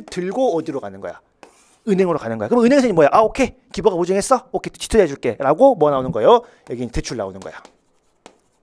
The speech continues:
이런 역할을 하는 게 기보야. 근데 이 기술이 뭐야? 사기야. 어, 요 기술이,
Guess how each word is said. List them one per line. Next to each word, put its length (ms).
이런 200
역할을 280
하는 160
게 100
기보야. 460
근데 260
이 220
기술이 320
뭐야? 360
사기야. 380
어, 160
요 160
기술이, 540